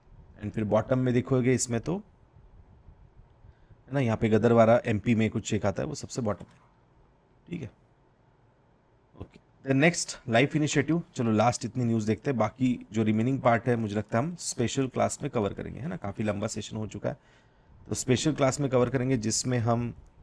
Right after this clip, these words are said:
अ, यस, बहुत सारी न्यूज़ है तो गलती से भी मिस मत करना। ग्रीन कूलिंग सॉल्यूशन in India by twenty forty कुछ चल रहा है, वो हम देखेंगे।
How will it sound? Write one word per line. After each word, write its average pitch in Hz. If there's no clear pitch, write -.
अ, 107
यस, 120
बहुत 110
सारी 139
न्यूज़ 123
है 139
तो 123
गलती 110
से 135
भी 131
मिस 120
मत 117
करना। 113
ग्रीन 131
कूलिंग 123
सॉल्यूशन 117
in -
India 117
by 117
twenty 120
forty 120
कुछ -
चल 113
रहा 113
है, 120
वो 107
हम 110
देखेंगे। 113